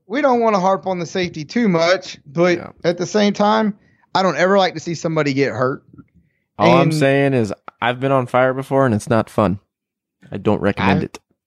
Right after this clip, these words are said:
Speaker 1: I've hit the wall before, and it's a matter that, it's not a matter of if it's gonna happen, it's a matter of when it's gonna happen.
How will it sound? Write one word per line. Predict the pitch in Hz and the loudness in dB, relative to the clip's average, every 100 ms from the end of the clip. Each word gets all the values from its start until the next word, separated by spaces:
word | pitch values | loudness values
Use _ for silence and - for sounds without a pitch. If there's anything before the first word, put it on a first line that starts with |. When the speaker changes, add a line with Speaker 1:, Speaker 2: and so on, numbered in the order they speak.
| _ _ _ | _ _ _
Speaker 1:
I've | 92 120 | -8 -6
hit | 135 165 | -6 -4
the | 156 | 2
wall | 160 220 | 4 4
before, | 156 120 - 113 113 | 2 -2 -4 -2 -2
and | 120 | -2
it's | 123 | -4
a | 139 | -2
matter | 139 151 156 | 2 2 2
that, | 139 131 | 0 -4
it's | 160 | -2
not | 226 | -2
a | 196 | 0
matter | 160 147 127 | 0 0 -2
of | 139 | -2
if | 196 | -2
it's | 160 | -4
gonna | - 120 | -4 -4
happen, | 127 135 165 | -2 -2 -2
it's | 196 | -4
a | 180 | 0
matter | 175 180 180 | 0 2 0
of | 143 | -2
when | 165 | -2
it's | 190 - | -4 -6
gonna | 127 110 | -8 -8
happen. | 110 101 90 | -8 -8 -14